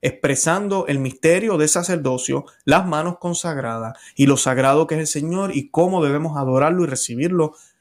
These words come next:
en la Santa Comunión, en la Eucaristía, porque es Dios mismo vivo, no es pan. Es Dios, dejó de ser pan, es Dios. Es Dios. Y yo no puedo recibir a Dios como una galleta. Pero ellos ahora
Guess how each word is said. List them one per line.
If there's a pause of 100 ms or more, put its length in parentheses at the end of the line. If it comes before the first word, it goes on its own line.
(140)
en
la
Santa
Comunión, (500)
en
la
Eucaristía,
porque
es
Dios
mismo
vivo,
no
es
pan. (640)
Es
Dios,
dejó
de
ser
pan,
es
Dios. (1000)
Es
Dios. (260)
Y
yo
no
puedo
recibir
a
Dios
como
una
galleta. (1500)
Pero
ellos
ahora